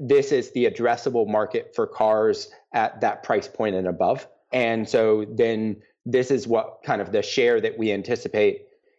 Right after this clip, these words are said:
E Vs taking. Usually we'll use a diffusion curve to then essentially s-, not all of that demand suddenly switches over at once. So there's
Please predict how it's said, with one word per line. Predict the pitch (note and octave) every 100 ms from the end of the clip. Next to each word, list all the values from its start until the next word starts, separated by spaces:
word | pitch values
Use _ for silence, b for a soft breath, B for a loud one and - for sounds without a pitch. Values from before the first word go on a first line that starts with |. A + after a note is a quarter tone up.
| _
E | D#3+ C#3
Vs | A#2+ A#2 G#2+
taking. | - A2+ - F2+ G#2 A2 _
Usually | D3 D3 C#3 C#3
we'll | B2+ A#2
use | A2+ A#2+ A#2
a | A#2
diffusion | G#2+ - B2 B2 A2+
curve | - G#2 G2+ G2+ - b -
to | A#2+ A2+ G#2+ G#2 G2+ B B B
then | A#2 A#2 A2+ G#2+ -
essentially | A#2+ C3 B2 G#2
s-, | - _ -
not | C3 C3+ B2+
all | B2+ B2+ B2+
of | A#2+
that | A#2 G#2+ B2
demand | A2+ A#2 A#2 G#2
suddenly | B2+ A2 G#2
switches | - A#2 - G#2+
over | G#2+ G#2 F#2
at | E2
once. | A2 F2 F2+ -
So | -
there's | G2+ G2+ F#2